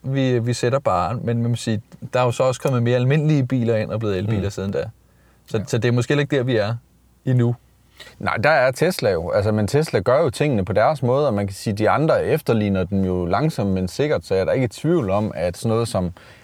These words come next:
Speaker 2: alle de knapper, alle de, de, de håndtag, vi ser i almindelige biler, altså, der, der vil være meget af det, der godt kan luges ud i, for der er ingen grund til at have halvfems procent af det.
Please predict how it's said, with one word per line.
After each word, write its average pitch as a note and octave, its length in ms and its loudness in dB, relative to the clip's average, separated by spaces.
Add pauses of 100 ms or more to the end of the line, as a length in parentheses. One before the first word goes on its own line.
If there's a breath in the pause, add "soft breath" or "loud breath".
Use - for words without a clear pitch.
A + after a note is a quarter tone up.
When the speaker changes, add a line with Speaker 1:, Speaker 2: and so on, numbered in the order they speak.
Speaker 2:
alle A2 220 2
de A2 60 -2
knapper, A2 500 -2
alle F2 240 0
de, A2 140 -2 (360)
de, - 60 -12 (180)
de - 140 -14
håndtag, G2+ 600 -2
vi F2+ 80 -4
ser A2+ 240 0
i F#2 160 0
almindelige F#2 480 0
biler, A2 300 -2
altså, - 300 -6
der, F2 180 -2
der E2+ 200 -2
vil G#2 160 0
være G#2+ 120 2
meget C3 320 2
af A2+ 60 0
det, G#2 140 0
der G2 60 2
godt G2+ 220 -2
kan G2+ 140 -2
luges F#2 280 -2
ud G2 240 -2
i, D2+ 180 -8
for - 100 -8
der F#2 80 2
er E2+ 80 2
ingen A2 180 2
grund A2 300 -2
til - 140 -6
at E2 120 2
have F2+ 120 2
halvfems F#2 420 -4
procent C2+ 320 -10
af - 100 -6
det. - 80 -18